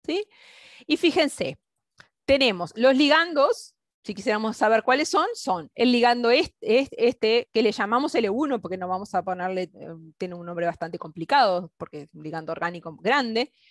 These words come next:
y este ligando L dos, ¿sí? Y además tenemos un ligando oxo. Fíjense la figurita. Acá está la fórmula del complejo, donde se ve claramente lo que yo digo.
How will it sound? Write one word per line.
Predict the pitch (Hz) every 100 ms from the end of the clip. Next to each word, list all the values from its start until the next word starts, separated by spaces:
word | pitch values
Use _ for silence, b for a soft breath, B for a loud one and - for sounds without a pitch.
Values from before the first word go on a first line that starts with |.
| b
y | 269
este | 320 359
ligando | 302 269 240 233
L | 208
dos, | 214 285 285 - - _ _ _ _ _ _ _
¿sí? | - 175 247 403 _ b b b -
Y | 220
además | 254 359 320 233 370 - - _ _
tenemos | - 247 233 277 302
un | - 247
ligando | 247 226 226 233 277 -
oxo. | - 180 - - - _ _ _
Fíjense | - - 180 - 247 -
la | 226
figurita. | 208 233 202 175 147 -
Acá | - 240
está | 349
la | 330
fórmula | 294 269 233
del | 196
complejo, | 185 196 233 208
donde | 175 175
se | -
ve | 180
claramente | 185 254 233 226
lo | 233
que | 190
yo | -
digo. | 190 170 139